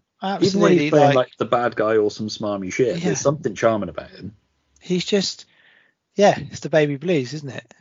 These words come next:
Speaker 1: He's
Speaker 2: Yeah.
Speaker 1: just, he's, he's just a, like, even if you think, like, Tequila Sunrise, and you got him and Kurt Russell, like, two of my favourite, you know, both my favourite actors in the film together. And,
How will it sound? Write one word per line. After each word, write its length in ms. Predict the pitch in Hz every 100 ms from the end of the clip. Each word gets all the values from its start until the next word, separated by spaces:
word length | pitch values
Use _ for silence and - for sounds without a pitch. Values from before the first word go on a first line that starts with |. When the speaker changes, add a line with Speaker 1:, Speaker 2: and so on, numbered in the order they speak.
| _
Speaker 1:
He's 180 | 117 92
Speaker 2:
Yeah. 60 |
Speaker 1:
just, 420 | 110 - - - _ _ _ _ _ -
he's, 280 | 156 151 -
he's 220 | 156 151
just 180 | 180 160
a, 80 | 151 _
like, 260 | 165 151 -
even 240 | 185 180
if 140 | 160 -
you 60 | 175
think, 80 | 156
like, 320 | 143 131 - - _ _ _
Tequila 420 | - - 160 143
Sunrise, 720 | 127 165 156 120 - - - - _ _ _ _ _
and 100 | 151
you 60 | 139
got 160 | 139
him 320 | - - 151 139
and 220 | 131 127
Kurt 260 | - 139
Russell, 320 | 147 160 - 117
like, 160 | -
two 160 | - 147
of 60 |
my 120 | 135 123
favourite, 500 | - 143 127 131 147
you 40 |
know, 120 | 135
both 240 | 113 143 139
my 80 | 131
favourite 560 | - 139 131 117 -
actors 240 | 135 170 135
in 80 |
the 60 | 123
film 260 | - 143 143
together. 480 | 127 117 117 127 - _ _ - - - _ _
And, 480 | 135 135 127 123 -